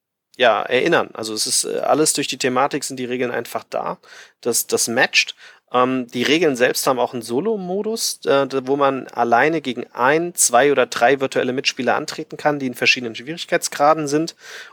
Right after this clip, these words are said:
Und die machen dann halt auch virtuelle Aktionen und jeder Spieler, die es hier gibt, es gibt da, wie gesagt, drei oder vier Stück,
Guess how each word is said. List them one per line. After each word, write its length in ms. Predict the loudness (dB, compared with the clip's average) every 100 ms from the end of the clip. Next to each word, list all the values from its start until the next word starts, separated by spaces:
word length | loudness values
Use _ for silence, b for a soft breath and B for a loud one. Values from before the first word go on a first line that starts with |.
| _
Und 240 | -2 0 0
die 140 | 2
machen 320 | 2 2 2
dann 160 | 2 2
halt 120 | 0
auch 200 | 0 -2
virtuelle 440 | -2 2 2 2 2
Aktionen 520 | 0 -2 0 0 0
und 80 | -4
jeder 240 | 0 2
Spieler, 720 | 2 0 -8 -6 -2 0 -2 B B B -8
die 60 |
es 120 | -2
hier 120 | 0 2
gibt, 220 | 0 -2
es 100 | -8
gibt 160 | -2
da, 140 | 2 2
wie 80 | 2
gesagt, 240 | -2 0
drei 140 | 2
oder 120 | 2 0
vier 160 | -2
Stück, 300 | -4 -4 -8